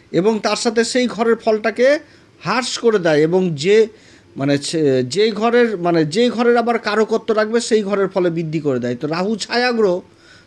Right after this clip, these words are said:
তো এই যে ঘরটাতে অবস্থান করছে সেটা কুম্ভ রাশি, শনির রাশি। শনি এখন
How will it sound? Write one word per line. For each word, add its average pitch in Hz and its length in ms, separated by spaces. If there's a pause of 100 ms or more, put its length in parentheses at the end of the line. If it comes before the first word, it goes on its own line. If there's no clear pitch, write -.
(140)
তো 180 60
এই 185 100
যে 190 300
ঘরটাতে 214 420
অবস্থান 233 400
করছে 233 220
সেটা 233 240
কুম্ভ 240 320
রাশি, 233 280
শনির 254 400
রাশি। 185 280 (400)
শনি 247 360
এখন 247 400